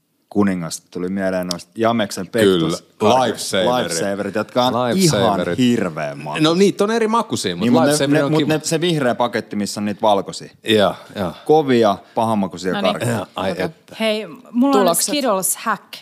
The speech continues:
Speaker 3: minkä mä
Speaker 4: Mhm.
Speaker 3: näin TikTokissa.
Speaker 4: No.
Speaker 3: Jos laittaa Skittles-karkkeja lautaselle ja
Speaker 4: Joo.
Speaker 3: laittaa sen mikroon silleen, että ne sulaa.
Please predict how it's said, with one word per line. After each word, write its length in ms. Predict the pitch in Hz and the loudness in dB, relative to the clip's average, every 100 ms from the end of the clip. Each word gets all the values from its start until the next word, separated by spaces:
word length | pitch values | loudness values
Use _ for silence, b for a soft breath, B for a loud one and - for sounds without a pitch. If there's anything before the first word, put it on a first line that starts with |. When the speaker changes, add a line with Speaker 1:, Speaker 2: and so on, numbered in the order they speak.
| _ _ | _ _
Speaker 3:
minkä 220 | 202 202 | -2 0
mä 80 | 226 | 2
Speaker 4:
Mhm. 40 | |
Speaker 3:
näin 140 | 202 202 | 0 -4
TikTokissa. 600 | 220 - 202 208 - 269 _ | -8 -10 -14 -14 -10 -10 _
Speaker 4:
No. 140 | 202 202 - | -6 -6 -6
Speaker 3:
Jos 120 | 220 | -2
laittaa 320 | 262 254 254 | -2 0 -2
Skittles-karkkeja 1160 | 240 - 320 294 214 - 220 190 - - 175 165 | -2 0 0 2 0 0 0 0 -4 -6 -4 -4
lautaselle 640 | 190 175 160 190 202 180 226 | -2 -2 -2 -8 -8 -6 -4
ja 80 | 247 - | -6 -6
Speaker 4:
Joo. 100 | 190 | -2
Speaker 3:
laittaa 340 | 202 190 196 | -2 -2 -4
sen 120 | 190 202 | -2 0
mikroon 440 | 214 208 185 160 | 0 -4 -8 -8
silleen, 180 | 175 170 | -6 -8
että 100 | 175 | -6
ne 40 | |
sulaa. 460 | 185 202 170 80 | -6 -4 -6 -6